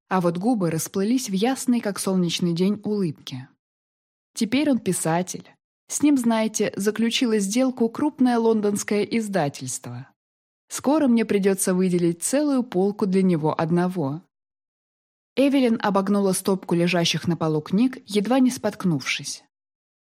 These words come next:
«Значит, вы остались здесь одни с тех пор, как он уехал в Лондон?»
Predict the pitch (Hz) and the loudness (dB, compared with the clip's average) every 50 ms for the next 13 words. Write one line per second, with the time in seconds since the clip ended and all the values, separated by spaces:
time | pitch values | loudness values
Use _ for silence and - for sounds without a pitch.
0 | _ _ _ - 196 175 202 196 190 190 - 196 - 190 196 190 190 190 - 202 | _ _ _ -6 -4 0 0 0 0 0 -2 -4 -2 0 0 0 0 0 0 -2
1 | 190 190 180 180 - - 185 175 190 190 180 180 - - 202 196 196 233 294 330 | 0 0 0 0 -2 -2 -2 0 2 2 2 0 -2 -4 -2 2 4 4 4 2
2 | - - 233 185 - - 175 160 - - 165 - 175 165 165 170 156 170 160 - | 2 -2 -4 -4 -2 -2 -2 -2 -2 -2 -4 -2 0 0 0 2 0 0 -2 0
3 | 175 180 190 190 185 175 160 151 151 143 139 135 135 143 | 0 -2 0 0 0 0 0 0 0 -2 -4 -6 -8 -10